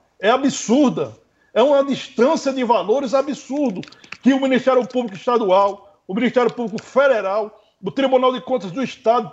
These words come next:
tem por obrigação, como instituições de controle da coisa pública, pelo menos investigar. Não vai daqui um pré-julgamento, mas um pedido para que se, seja feita uma investigação nesses valores que estão sendo aplicados entre Mossoró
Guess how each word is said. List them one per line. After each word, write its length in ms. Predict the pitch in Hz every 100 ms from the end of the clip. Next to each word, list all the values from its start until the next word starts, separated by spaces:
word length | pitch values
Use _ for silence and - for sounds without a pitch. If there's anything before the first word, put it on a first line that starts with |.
| -
tem 180 | 277 294
por 160 | - 254
obrigação, 840 | 240 269 262 233 - 165 135 104 _ _ _ _
como 260 | 220 240 254
instituições 800 | 240 - 226 170 - 233 247
de 100 | 180
controle 480 | - 214 - 214 214
da 100 | 196
coisa 300 | - 196 180
pública, 540 | - 202 220 214 220 175 _ _
pelo 240 | 254 269 226
menos 320 | 226 254 180
investigar. 720 | 294 269 254 220 139 117 104 _ _ _
Não 160 | 190 214
vai 240 | 170 226
daqui 340 | 190 170 - 196
um 120 | 185
pré-julgamento, 840 | 180 196 175 180 165 135 139 - _ _ -
mas 260 | 165 202 170
um 80 |
pedido 640 | 202 185 135 160 190 165 180 _ _ -
para 260 | 170 165
que 140 | 165 165
se, 200 | - 147 _ -
seja 320 | - 175 156
feita 240 | - 156
uma 60 | 175
investigação 760 | 165 151 147 139 - 147 156 147 - - _
nesses 400 | 151 160 165 160
valores 500 | 139 151 127 139 131
que 60 | -
estão 160 | 139 135
sendo 160 | 160
aplicados 580 | 135 139 - 131 120 143
entre 240 | 165 131
Mossoró 640 | 135 156 - 127 127 131